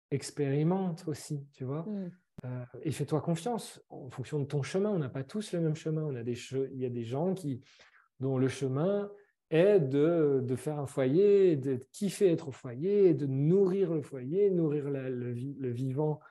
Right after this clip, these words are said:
Speaker 1: dans un petit cercle. Tu vois, moi, j'ai un chemin de, de voyager, de nourrir le vivant et mes enseignements, et cetera, à travers le monde. Et donc, c'est, c'est pas la même chose, forcément. Donc, c'est, je peux pas être avec quelqu'un qui a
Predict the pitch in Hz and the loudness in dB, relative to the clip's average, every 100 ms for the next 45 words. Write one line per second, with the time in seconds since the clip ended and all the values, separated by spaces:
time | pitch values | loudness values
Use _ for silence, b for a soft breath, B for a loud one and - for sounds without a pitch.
0 | b b _ 135 147 135 131 131 - 120 | b b _ 0 0 0 -4 -6 -8 -4
1 | 214 226 - - _ _ _ - 160 175 | 0 0 -4 -18 _ _ _ 0 4 4
2 | 156 147 135 - 156 147 165 180 151 135 | 4 2 -2 -2 0 2 2 2 2 0
3 | 123 123 117 139 143 151 151 202 196 151 | 0 -4 -4 0 2 2 6 6 6 4
4 | 143 147 160 147 135 135 160 151 170 175 | 2 2 2 0 0 0 -2 -2 -2 0
5 | 160 139 135 147 151 151 151 151 160 165 | 0 0 -2 -4 -2 -2 0 0 0 2
6 | 165 160 139 127 151 139 151 156 147 135 | 0 0 -2 -4 -4 0 0 0 -2 -4
7 | b b _ _ - 139 139 127 131 147 | b b _ _ -16 -6 -2 0 2 4
8 | 202 214 214 196 156 135 143 - 135 - | 4 6 4 4 2 2 -2 -6 -12 -10
9 | - 156 147 143 139 151 165 254 233 180 | -6 0 2 4 4 2 4 4 4 2
10 | - _ _ 139 - 175 208 190 147 156 | -8 _ _ -16 -4 -2 0 0 -2 -4
11 | 151 - - - 139 185 185 185 151 147 | -6 -12 -20 -4 2 6 6 6 2 2
12 | 139 208 190 160 143 | -2 -2 0 0 0